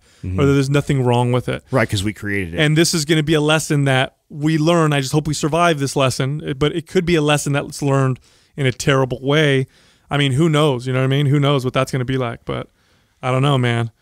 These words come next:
Speaker 3: Um, imagine being the guys that are making the decisions to make these things addictive, dude, and you know it.
Speaker 2: <laughs>
Speaker 3: Like,
Speaker 1: Yeah.
Speaker 3: how do you go? Like, I wonder how
Speaker 2: They,
Speaker 3: hard that
Speaker 2: I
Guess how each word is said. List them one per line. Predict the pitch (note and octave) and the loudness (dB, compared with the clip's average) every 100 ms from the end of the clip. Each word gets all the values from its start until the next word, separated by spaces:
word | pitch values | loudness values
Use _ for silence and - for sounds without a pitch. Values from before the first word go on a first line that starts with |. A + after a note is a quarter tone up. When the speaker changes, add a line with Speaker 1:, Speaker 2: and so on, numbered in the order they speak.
| _ - | _ -6
Speaker 3:
Um, | D3+ | -2
imagine | E3 D#3+ F3+ A3+ G#3+ | -2 0 0 0 0
being | D#3+ D#3+ | 0 0
the | |
guys | C3+ C#3 B2+ | 2 2 2
that | B2+ | 0
are | |
making | B2+ B2 A#2+ | 0 0 2
the | |
decisions | A2+ - C3 A2+ - | 2 2 2 0 -2
to | A#2 | -2
make | G2+ A2 - | 0 -2 -2
these | A#2 G#2 | -4 -4
things | A#2 G#2+ F#2+ | -4 -4 -6
addictive, | E2 G2+ G2 E2+ D#2+ | -4 -4 -4 -6 -6
dude, | F2+ F2 F2+ - | -6 -6 -8 -10
and | G2+ | -4
you | A2+ G#2+ | -2 0
know | G#2+ G#2+ | 0 0
it. | E2 - - | -2 -8 -16
Speaker 2:
<laughs> | - - _ _ - | -20 -20 _ _ -6
Speaker 3:
Like, | A2+ | -2
Speaker 1:
Yeah. | G2+ | 0
Speaker 3:
how | D3+ | 0
do | G3 | 2
you | G3+ F3 | 2 0
go? | C3+ | 0
Like, | C3 B2+ | -2 0
I | C3 | 0
wonder | C3 E3 F3+ D3 | 0 0 0 -2
how | A2+ C3+ | 0 0
Speaker 2:
They, | A#2+ | 2
Speaker 3:
hard | F3 F3 | 2 0
that | B2+ | -4
Speaker 2:
I | A#2+ | -6